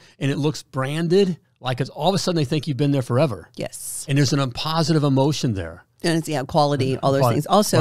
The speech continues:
Speaker 1: Right.
Speaker 2: if you, if it is a plumbing company that you've got, just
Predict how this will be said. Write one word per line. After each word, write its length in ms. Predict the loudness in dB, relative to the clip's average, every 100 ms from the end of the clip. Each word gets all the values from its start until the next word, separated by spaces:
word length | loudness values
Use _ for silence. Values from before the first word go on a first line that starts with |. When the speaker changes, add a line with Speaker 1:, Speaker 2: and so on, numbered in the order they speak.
| 2
Speaker 1:
Right. 60 | -2 _ _
Speaker 2:
if 120 | -10 -8
you, 100 | -6
if 140 | -4
it 80 | 0
is 100 | 0
a 60 | 0
plumbing 260 | -4 -4
company 260 | -4 -6 -6
that 100 | -8
you've 100 | -10
got, 260 | -6 -6 -6 -18 _ _ _ _ _ _ -20 -6
just 280 | -4 -4